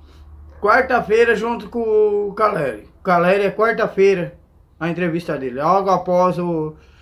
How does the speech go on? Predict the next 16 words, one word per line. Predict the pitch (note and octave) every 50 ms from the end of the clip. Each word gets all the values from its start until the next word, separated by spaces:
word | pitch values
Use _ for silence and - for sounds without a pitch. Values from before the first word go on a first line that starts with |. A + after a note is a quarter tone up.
| - - - - -
após | C3+ C#3+ C#3 - D#3+ E3 E3+ D#3+
o | E3+
feriado, | D#3+ F#3 F3+ D#3 D3 C3 B2+ A#2+ - - C3
né? | D#3 F#3 G#3+ G#3+ F#3 - _ _ _ _ _ _ _ _ _ _ _ _ _ _ _ _ - _ _ _ _ _ _ _ _ _ - - _ - -
Então, | F3 F#3 F3 - G3 G3+ G3+ G#3 G#3
ca-, | G3+ A3+ A#3 A3+ A#3
o | A3+ A3 A3+ A3+ A3 A3 G#3
Gabriel | F#3+ A#3 A#3+ A#3 A#3 A#3 A#3 A3 G#3+
Neves | G#3 G3+ G3 F#3 E3+
vai | F#3+ F#3+ G3 F#3
receber | G3 F#3+ F#3 - F#3+ F3 - E3 E3 D#3 D3 B2+ - - - -
duzentos | - D3 F3+ F#3 F3 C3 E3 A3+ A3+ F#3+ -
e |
cinquenta | - F3+ E3+ D#3 E3+ D#3+ D3 E3 F3 F3
mil | F3 F3 F#3+ G#3+ G#3+ F3+
reais | F3 E3 F#3 F#3+ F3 D#3+ C#3 A#2 - - - - - -